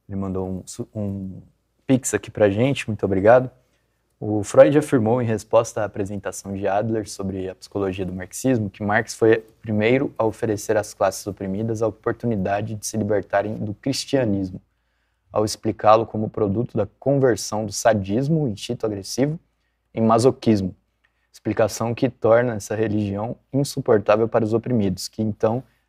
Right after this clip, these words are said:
libertam o instinto primário de autopreservação. Marx teria, assim, levantado uma repressão e,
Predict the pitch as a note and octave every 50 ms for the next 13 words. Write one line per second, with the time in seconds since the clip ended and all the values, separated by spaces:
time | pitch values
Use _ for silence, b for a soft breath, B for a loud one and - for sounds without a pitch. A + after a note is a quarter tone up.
0 | _ - A#2 A#2 A2 G2 G#2+ A#2 B2+ A#2+ - - B2 A#2 A2 G#2 G#2 - - A#2
1 | A#2 A2+ - - A2+ G#2 G2 G2+ G#2 A2 A#2 A2 A2 G#2+ G#2+ G#2+ G#2+ G#2+ - -
2 | - A#2 G#2+ G#2 A2+ A2 G#2+ B2+ B2+ - - - - - D3 _ _ _ _ _
3 | _ _ _ - - A#2 B2 - - - B2 A2 A2+ A2 G#2 G2 - - A#2+ A#2+
4 | A#2+ A#2 A#2 A2 G#2 - A2 A#2 A#2 A2+ A#2+ A#2+ A#2+ - _ _ - - D3+ -
5 | - C3+ B2+ G#2+ - - - G#2+ A#2 D#3 D#3 _ _ _ _ _ _ _ _ _
6 | _ _ _ _ _ _ - B2+ A2+ G#2+ F#2